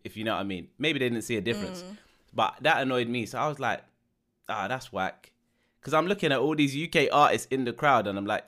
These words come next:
Speaker 1: "That's none of your beats." <laughs> Like, do you know what I mean? Like,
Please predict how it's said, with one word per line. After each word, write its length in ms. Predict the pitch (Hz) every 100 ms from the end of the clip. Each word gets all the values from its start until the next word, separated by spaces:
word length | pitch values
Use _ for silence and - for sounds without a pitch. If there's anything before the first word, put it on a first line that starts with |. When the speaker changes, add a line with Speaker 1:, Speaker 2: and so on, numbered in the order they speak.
| _
Speaker 1:
"That's 240 | 143 - 95
none 340 | 98 117 135
of 100 | 131
your 160 | 131 123
beats." 360 | 135 143 -
<laughs> 80 | 123
Like, 100 | - 143
do 40 | 143
you 60 | 160
know 100 | 151
what 40 |
I 60 | 147
mean? 180 | 160
Like, 340 | 127 110 98